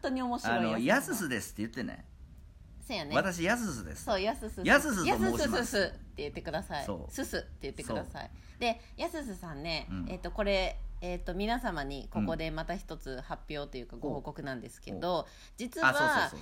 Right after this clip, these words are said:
Speaker 2: そう。
Speaker 1: えー、チュンチュンが、
Speaker 2: そうなの。
Speaker 1: 「発表があります。今はまだ言えません」と言った時に、
Speaker 2: だいぶ前ね。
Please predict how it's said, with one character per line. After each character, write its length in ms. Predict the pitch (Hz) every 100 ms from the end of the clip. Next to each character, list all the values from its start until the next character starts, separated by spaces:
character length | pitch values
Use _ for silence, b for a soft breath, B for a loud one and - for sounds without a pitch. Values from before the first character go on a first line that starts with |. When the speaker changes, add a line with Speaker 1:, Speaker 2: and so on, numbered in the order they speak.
| -
Speaker 2:
そ 60 |
う。 40 | 185
Speaker 1:
え 60 |
ー、 60 | 190
チ 120 | -
ュ 60 | 320
ン 80 | 269
チ 100 | 185
ュ 80 | 160
ン 120 | 151
が、 320 | 190 202 151
Speaker 2:
そ 60 | -
う 20 |
な 60 | 214
の。 60 |
Speaker 1:
「発 120 | 202 262
表 80 |
が 80 | 240
あ 80 | 247
り 100 | 240
ま 160 | 247 339
す。 120 | 220
今 220 | 226 226
は 60 | 180
ま 140 | 190
だ 100 | 170
言 200 | 147 175
え 60 | 202
ま 180 | 202 220
せ 200 | 254 208
ん」 80 |
と 100 | 170
言 180 | 135 151
っ 20 |
た 220 | 151 - 180
時 300 | 185 165 139
に、 360 | 175 208 180
Speaker 2:
だ 100 | 127
い 20 |
ぶ 100 | 123
前 180 | 117 80
ね。 160 | 120